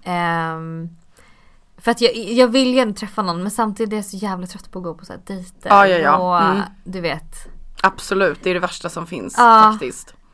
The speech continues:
Speaker 1: Ehm, så att, ja, jag
Speaker 2: Men
Speaker 1: vet inte.
Speaker 2: har du, alltså så här.
Speaker 1: Mm.
Speaker 2: One night stands.
Speaker 1: Mm.
Speaker 2: Vad, <laughs> hur ställer du dig till det?
Speaker 1: Ehm,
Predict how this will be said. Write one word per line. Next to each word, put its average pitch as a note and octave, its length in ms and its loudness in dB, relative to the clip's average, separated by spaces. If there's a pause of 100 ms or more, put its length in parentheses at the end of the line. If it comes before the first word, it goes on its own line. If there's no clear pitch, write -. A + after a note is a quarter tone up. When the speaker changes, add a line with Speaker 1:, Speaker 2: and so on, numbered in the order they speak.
Speaker 1:
Ehm, F#3 920 -2
så - 140 -8
att, - 200 -14 (760)
ja, A3 280 -14 (200)
jag G#3+ 120 -6
Speaker 2:
Men A#3+ 200 4
Speaker 1:
vet A3 80 -4 (200)
inte. A#3 140 -2
Speaker 2:
har B3+ 240 4
du, A#3+ 180 4
alltså A#3+ 220 -10
så A3+ 120 -4
här. G3+ 260 0 (280)
Speaker 1:
Mm. G3+ 260 -10 (500)
Speaker 2:
One A#3+ 340 4
night A#3 120 -6
stands. - 680 -2
Speaker 1:
Mm. G3+ 300 -6 (720)
Speaker 2:
Vad, F#3+ 460 -2 (240)
<laughs> C#4 200 0
hur C4 100 8
ställer A#3+ 420 4
du F3+ 120 2
dig F#3+ 220 0
till G#3 140 -10
det? F#3+ 220 -6 (760)
Speaker 1:
Ehm, F#3 1120 2